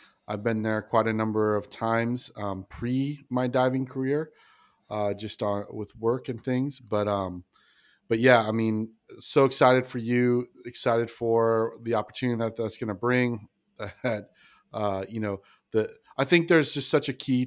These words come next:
to not just visiting and traveling places, but living abroad just brings so much, uh, you know,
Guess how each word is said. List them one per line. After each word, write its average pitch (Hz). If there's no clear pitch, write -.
to 113
not 143
just 127
visiting 131
and 107
traveling 127
places, 131
but 104
living 120
abroad 120
just 110
brings 120
so 117
much, 110
uh, 113
you 131
know, 107